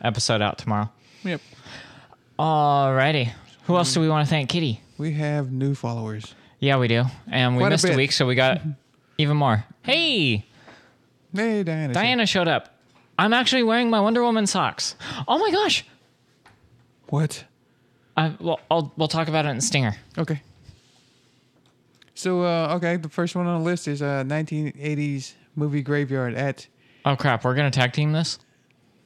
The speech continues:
Speaker 2: Uh, all right,
Speaker 1: <laughs> I
Speaker 2: well
Speaker 1: thought you were just gonna read 'em all 'cause I'm lazy.
Speaker 2: Well, yeah, I can do that. I just, uh, I did wanna bring up this one because it's
Speaker 1: Okay.
Speaker 2: at eighties M V E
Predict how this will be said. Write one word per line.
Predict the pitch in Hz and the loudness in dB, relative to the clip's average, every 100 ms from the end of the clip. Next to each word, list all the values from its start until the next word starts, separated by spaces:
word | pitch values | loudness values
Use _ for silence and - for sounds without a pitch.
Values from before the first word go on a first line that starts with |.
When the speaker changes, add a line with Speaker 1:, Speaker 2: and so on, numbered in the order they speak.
| _ _ _ _ _ | _ _ _ _ _
Speaker 2:
Uh, | - - - - - | -6 -4 -4 -6 -4
all | 165 | -2
right, | 190 170 | 0 2
Speaker 1:
<laughs> | |
I | - | 2
Speaker 2:
well | 196 | 4
Speaker 1:
thought | 196 | 4
you | 208 | 4
were | 220 | 2
just | 196 185 | 0 0
gonna | 160 147 | 0 0
read | 139 | 0
'em | 127 | 0
all | 117 | 0
'cause | 120 127 120 | 0 -2 -2
I'm | 131 151 | 0 0
lazy. | 147 131 101 - - - - | 0 0 -4 -8 -16 -16 -6
Speaker 2:
Well, | 233 208 | -4 -2
yeah, | 240 190 | 0 0
I | |
can | 233 247 | 0 0
do | 175 | 2
that. | 156 175 | 2 2
I | 180 | 0
just, | 175 170 - | 0 -2 -2
uh, | 170 165 160 147 | 0 2 2 0
I | |
did | 165 170 | 0 2
wanna | 180 170 | 2 0
bring | 147 - 165 | 0 0 0
up | 151 | 0
this | - 190 | 0 -2
one | 143 151 143 | -2 -4 -6
because | 131 135 131 | -8 -8 -6
it's | - | 0
Speaker 1:
Okay. | 135 156 | 2 2
Speaker 2:
at | 156 175 - _ - | 2 0 -2 _ -2
eighties | 170 165 175 170 165 - - _ _ _ _ - | 0 0 0 0 -2 -6 -16 _ _ _ _ -4
M | 175 175 | 0 2
V | 170 170 170 170 | 2 2 0 -2
E | 156 147 143 139 | -2 -2 -2 -4